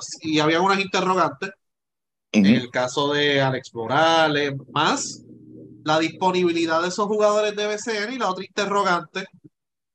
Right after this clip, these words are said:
Speaker 1: pues, era el dirigente, quién iba a dirigir.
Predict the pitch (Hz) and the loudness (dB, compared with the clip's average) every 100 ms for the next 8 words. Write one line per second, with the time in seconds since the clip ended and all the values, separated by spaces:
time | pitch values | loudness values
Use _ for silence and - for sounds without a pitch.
0 | _ _ _ _ _ _ _ - 151 147 | _ _ _ _ _ _ _ -4 0 2
1 | 147 139 - - - - 147 151 170 151 | 0 -2 -8 -10 -14 -8 -2 0 0 0
2 | 139 160 214 - - _ - 151 165 165 | -2 -2 -4 -10 -20 _ -8 -6 -2 0
3 | 151 139 131 196 208 | 0 0 -2 -4 -6